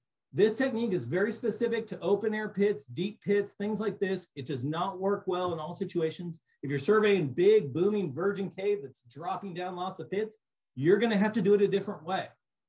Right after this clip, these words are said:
Uh, but this is just to kind of show you what we used. Uh, the other thing that's, that's very key is the survey purse or survey pouch, uh, a foldable clipboard, uh, and then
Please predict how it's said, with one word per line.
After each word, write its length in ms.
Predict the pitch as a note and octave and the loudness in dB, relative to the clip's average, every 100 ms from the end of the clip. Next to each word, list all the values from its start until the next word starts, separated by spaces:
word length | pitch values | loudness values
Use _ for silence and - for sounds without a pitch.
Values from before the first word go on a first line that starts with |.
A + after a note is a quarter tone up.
| _ | _
Uh, 260 | D3 D3+ C#3 | -2 -2 0
but 160 | D3+ | 2
this 220 | F3+ A#3 C#4 | 4 4 0
is 120 | G#3+ | -4
just 180 | C4+ G#3+ | -6 -4
to 60 | |
kind 140 | B3 B3 | -2 -2
of 80 | |
show 100 | - | -2
you 180 | A#3 A3 | -2 0
what 140 | G#3 G3 | -2 -2
we 100 | F#3+ | -2
used. 440 | D#3 A#2 - _ - | -4 -4 -10 _ -6
Uh, 180 | E3+ E3 | -2 2
the 140 | G3+ | 2
other 180 | C4 A#3+ | 2 -2
thing 320 | B3 C4+ C4+ | -2 -2 0
that's, 220 | A#3+ - - | -2 -4 -4
that's 180 | G3 E3 | -4 0
very 240 | G#3+ A3 | -2 -2
key 380 | G#3+ A#3 B3 C4 | -4 -6 -4 -2
is 180 | D#3+ B2 | -4 -4
the 140 | D3 | -6
survey 560 | B2 - F#3 G3 A3 A3 | -6 -4 0 2 2 0
purse 400 | G#3+ A3+ A#3+ - | 0 -2 -2 -2
or 100 | - | -4
survey 360 | - F3+ G#3+ | -2 0 0
pouch, 600 | - - A3 C4+ - - _ _ _ _ _ D#3+ | 0 -2 -4 -4 -6 -16 _ _ _ _ _ 0
uh, 280 | E3+ E3 E3+ | 4 4 2
a 80 | D3 | 2
foldable 500 | G3+ A#3 A3 G#3+ - | 4 6 6 2 2
clipboard, 760 | B3+ C4+ C4+ C#4 C#4+ D4 G#3+ - _ _ _ _ D#3 | -2 0 0 2 2 2 -6 -14 _ _ _ _ -4
uh, 420 | D#3+ E3+ F3 F3+ | -2 2 0 0
and 160 | G3 G3+ | -2 0
then 220 | A#3 A3+ | 0 -4